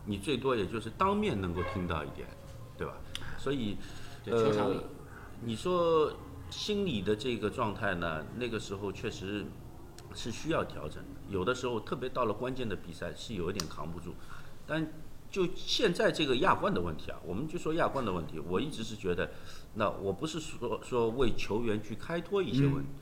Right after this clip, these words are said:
Speaker 1: 东西，我们只不过在这里就是分析一下，对吧？就刚，呃，技战术上，那这个差距我们已经看，看出来了，就是其他的可能考虑一些综合的因素，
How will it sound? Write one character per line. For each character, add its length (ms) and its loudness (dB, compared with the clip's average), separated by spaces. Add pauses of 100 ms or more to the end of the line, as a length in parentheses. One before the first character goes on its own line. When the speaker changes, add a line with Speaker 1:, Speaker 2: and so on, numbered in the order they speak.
(160)
Speaker 1:
东 160 -2
西， 160 -6
我 140 0
们 120 6
只 120 4
不 100 0
过 120 4
在 160 2
这 140 -4
里 200 -4 (340)
就 80 -4
是 80 -2
分 240 0
析 160 -2
一 80 -6
下， 140 -4 (240)
对 80 2
吧？ 100 -2 (240)
就 80 -2
刚， 220 -2 (480)
呃， 280 4
技 180 -4
战 160 6
术 140 0
上， 360 4
那 140 4
这 180 -2
个 80 -2
差 220 0
距 120 -4
我 120 -2
们 120 -2
已 60 -4
经 160 -6
看， 300 -6
看 140 -4
出 140 -10
来 100 -12
了， 60 -12 (320)
就 80 -6
是 220 -4 (480)
其 220 -6
他 200 4
的 140 4
可 200 0
能 140 -2
考 260 -2
虑 140 -4
一 60 -4
些 140 -4
综 240 -2
合 180 0
的 80 0
因 220 2
素， 240 -6